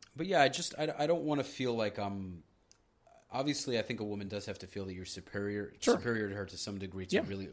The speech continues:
Speaker 1: honor and respect you. But when I, I think about that is I still wanna make sure that her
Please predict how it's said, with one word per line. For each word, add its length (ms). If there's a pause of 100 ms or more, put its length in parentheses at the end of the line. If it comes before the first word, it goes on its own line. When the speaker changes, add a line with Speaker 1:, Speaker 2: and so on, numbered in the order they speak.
(140)
Speaker 1:
honor 220
and 120
respect 380
you. 140 (520)
But 60
when 140
I, 180
I 60
think 220
about 200
that 140
is 160 (100)
I 60
still 240
wanna 140
make 140
sure 200
that 100 (160)
her 280